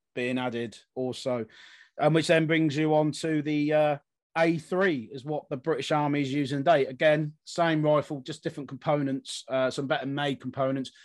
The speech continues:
It's now relying more on a rail system. So, uh, where you'd have a handguard, with the last two versions, there'd be a handguard, unless, obviously, unless you had, um, a grenade launcher on the bottom of it.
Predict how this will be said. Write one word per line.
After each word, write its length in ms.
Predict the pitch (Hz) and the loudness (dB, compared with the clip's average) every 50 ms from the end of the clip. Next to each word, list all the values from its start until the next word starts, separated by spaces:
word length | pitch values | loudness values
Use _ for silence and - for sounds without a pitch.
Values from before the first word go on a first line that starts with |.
| - _ | -20 _
It's 120 | - - | -6 -2
now 360 | 156 143 143 143 139 139 139 - _ _ _ - | 0 2 2 2 0 -2 -4 -10 _ _ _ -2
relying 400 | 139 139 147 147 147 143 143 147 | 0 2 4 4 4 2 2 0
more 140 | 147 143 | -2 -2
on 60 | 143 135 | -2 -2
a 60 | 139 | -2
rail 280 | 139 151 151 151 151 | 0 2 2 2 0
system. 500 | 147 - 160 151 - - 175 175 175 175 - _ _ _ _ _ _ - - - _ _ | -2 -4 -8 -8 -6 -2 -2 -2 -2 -4 -8 _ _ _ _ _ _ -20 -20 -20 _ _
So, 520 | - - - 151 143 143 139 139 139 131 131 | -14 -6 -2 0 4 4 4 4 4 2 2
uh, 160 | 131 131 131 | 2 2 2
where 180 | 120 147 156 147 | 2 2 2 2
you'd 120 | 151 143 | 2 0
have 120 | 147 139 | -2 -2
a 60 | 131 113 | -2 -2
handguard, 640 | 107 165 165 165 160 147 143 135 139 147 156 160 - - | -2 0 0 0 0 2 2 2 4 4 2 0 -2 -4
with 80 | 131 120 | -10 -8
the 60 | 143 | -4
last 420 | 147 151 147 143 - - - - | -2 0 0 0 -2 -4 -10 -6
two 260 | - 175 160 170 160 | -4 -2 -2 -2 -2
versions, 600 | 131 135 127 117 117 120 107 120 120 127 127 - | -2 -6 -6 -6 -6 -8 -6 -4 -2 -2 -2 -2
there'd 200 | - 135 131 110 | -2 -4 -4 -2
be 60 | 123 123 | -2 -4
a 60 | 113 | -2
handguard, 580 | 110 139 135 131 131 131 131 135 139 139 127 | -2 -2 -2 -2 0 2 4 4 4 2 0
unless, 180 | 113 113 117 104 - | -2 -8 -10 -12 -14
obviously, 240 | 120 120 - 113 113 | -14 -16 -12 -10 -8
unless 240 | 113 117 113 - - | -6 -6 -8 -8 -8
you 60 | 117 | -8
had, 100 | 113 110 | -8 -6
um, 400 | 113 113 113 113 113 110 104 107 _ _ _ _ _ _ _ _ _ _ _ _ _ _ _ - - | -4 -4 -4 -4 -6 -6 -10 -12 _ _ _ _ _ _ _ _ _ _ _ _ _ _ _ -12 -10
a 40 | 131 | -8
grenade 380 | 120 123 123 127 131 135 123 113 | -6 -4 -4 -2 -2 -2 -2 -4
launcher 300 | 123 120 117 - - 110 | -6 -8 -8 -8 -8 -8
on 80 | 113 | -8
the 60 | 107 | -6
bottom 280 | 101 131 135 127 - 120 | -4 -4 -4 -4 -4 -6
of 100 | 110 104 | -4 0
it. 140 | 127 135 | 0 -2